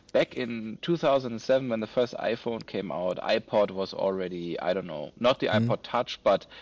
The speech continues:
Speaker 1: iPod was generally on the market. I think i-, iPod started in two thousand and one
Speaker 2: Mm-hmm.
Speaker 1: with the iPod,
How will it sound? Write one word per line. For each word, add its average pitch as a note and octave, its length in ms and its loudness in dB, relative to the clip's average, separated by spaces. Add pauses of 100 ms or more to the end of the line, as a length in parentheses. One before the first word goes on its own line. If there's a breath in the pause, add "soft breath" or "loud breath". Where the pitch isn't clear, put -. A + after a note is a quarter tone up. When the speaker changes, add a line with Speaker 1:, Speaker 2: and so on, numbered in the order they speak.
(140 loud breath)
Speaker 1:
iPod B2+ 480 4
was A2+ 180 0
generally A2 440 2
on G2+ 80 2
the F#2+ 60 0
market. G2 340 2
I G2 60 2
think G#2 280 -4
i-, F2+ 380 2
iPod - 180 -8
started G2 340 0
in F2+ 160 -8 (220)
two A2 340 -6 (140)
thousand G2 540 -2
and D#2+ 200 -12
one D#2+ 360 -6
Speaker 2:
Mm-hmm. G#2+ 200 -2
Speaker 1:
with A2+ 140 -4
the - 80 -4
iPod, - 380 -8